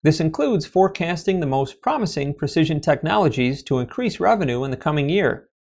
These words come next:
Our sister publication, Precision Farming Dealer, recently asked dealers to identify their best precision bets, and the results ranged from expanding service offerings to new product lines.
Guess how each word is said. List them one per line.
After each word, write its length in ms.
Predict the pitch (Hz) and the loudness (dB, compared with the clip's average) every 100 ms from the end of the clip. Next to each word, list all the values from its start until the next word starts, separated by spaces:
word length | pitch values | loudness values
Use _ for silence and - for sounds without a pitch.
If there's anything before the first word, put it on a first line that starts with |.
| _ _ _ _ _ _ _ - | _ _ _ _ _ _ _ 0
Our 120 | 135 | 0
sister 320 | - 262 - | 2 -2 0
publication, 720 | 196 135 127 151 156 156 214 196 | 2 2 2 2 0 0 -4 -4
Precision 460 | 139 - 147 143 | -4 -2 -2 -2
Farming 420 | 127 196 226 185 117 | -4 -4 -2 -2 0
Dealer, 420 | 127 135 165 - _ _ - | 0 0 -2 -6 _ _ 0
recently 480 | 143 160 143 139 208 | 2 2 2 2 2
asked 300 | 214 - - | -2 -2 0
dealers 360 | 127 156 165 | 2 2 -2
to 120 | - 123 | 0 0
identify 600 | 120 208 220 - 127 123 | 0 0 -2 0 0 2
their 120 | 120 | 0
best 380 | 120 202 196 - | 0 0 -2 -2
precision 480 | 156 - 185 151 131 | 0 2 2 2 0
bets, 460 | 220 - - - _ _ _ _ | 0 0 -8 -18 _ _ _ _
and 140 | - 127 | 0 2
the 40 | |
results 560 | 127 165 233 - - - | 4 4 4 2 -4 0
ranged 360 | 131 143 156 | 2 2 -2
from 200 | - 139 | 0 0
expanding 580 | 131 - - 147 170 160 | 0 -2 0 2 0 -2
service 420 | 156 196 220 - | 0 2 2 2
offerings 580 | 127 120 - 143 175 160 | 2 0 0 -4 -4 -4
to 260 | - 147 190 | -2 0 2
new 200 | 143 160 | 0 0
product 400 | 160 220 240 - | 0 0 0 0
lines. 460 | - 110 - - | -2 -2 -6 -10